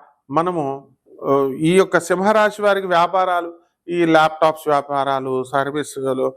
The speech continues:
ఆ, ఫోన్స్ బిజినెస్లు, ఎలక్ట్రానిక్స్ ఇలాంటి అన్నీ కూడా బ్రహ్మాండంగా ఉంటాయన్నమాట.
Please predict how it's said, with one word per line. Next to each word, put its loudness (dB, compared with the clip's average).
ఆ, 2
ఫోన్స్ -2
బిజినెస్లు, 0
ఎలక్ట్రానిక్స్ -2
ఇలాంటి 0
అన్నీ 2
కూడా 2
బ్రహ్మాండంగా -2
ఉంటాయన్నమాట. -2